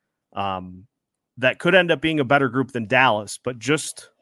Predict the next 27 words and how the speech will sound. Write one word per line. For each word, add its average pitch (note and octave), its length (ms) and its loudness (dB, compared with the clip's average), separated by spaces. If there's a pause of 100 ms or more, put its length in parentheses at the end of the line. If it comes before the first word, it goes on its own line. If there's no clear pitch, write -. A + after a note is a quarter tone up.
with B2 300 -4
the A#2 80 -6
depth, A2+ 440 -2
I'm G#2 140 -8
gonna A2 160 -8
give G#2+ 200 -8
Dallas G#2 400 -2
the A2 80 -14
benefit G#2 420 -8
of F#2 80 -14
the G2 100 -10
doubt, F#2+ 360 -4 (580)
um, F2+ 460 -8 (1300)
and A2+ 140 -4
put A2 180 -4
them G2+ 160 -2
first. F2+ 500 -10
But F#2 220 -6 (560)
Colorado A#2 580 4
is G#2 640 -6 (220)
equally C3+ 420 0
fantastic, A#2 1040 -2 (260)
um, G2+ 480 -8
with A2 400 -6
their B2 500 2
top B2 380 -2
six. - 560 -4